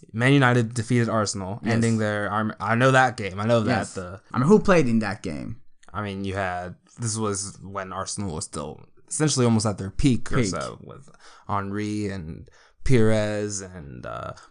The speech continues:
Speaker 1: Martin Keown. Whereas on United, you had the likes of, um, Ruud van Nistelrooy
Speaker 2: Yep.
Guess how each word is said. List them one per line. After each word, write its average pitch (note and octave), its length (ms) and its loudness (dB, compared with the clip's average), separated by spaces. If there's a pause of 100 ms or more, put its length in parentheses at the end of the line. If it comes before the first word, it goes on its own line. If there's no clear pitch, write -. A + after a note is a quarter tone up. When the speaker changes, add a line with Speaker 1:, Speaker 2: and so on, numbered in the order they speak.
Speaker 1:
Martin G#2+ 340 0
Keown. G#2+ 720 0 (260)
Whereas - 340 -8
on F2+ 460 -8
United, G#2 500 0
you G2+ 120 0
had F#2 420 -4
the G2 100 -8
likes F#2+ 320 -6
of, F2+ 380 -12 (180)
um, E2 460 -8 (540)
Ruud A#2 160 6
van G#2 180 4
Nistelrooy A2+ 720 6
Speaker 2:
Yep. A2 80 -2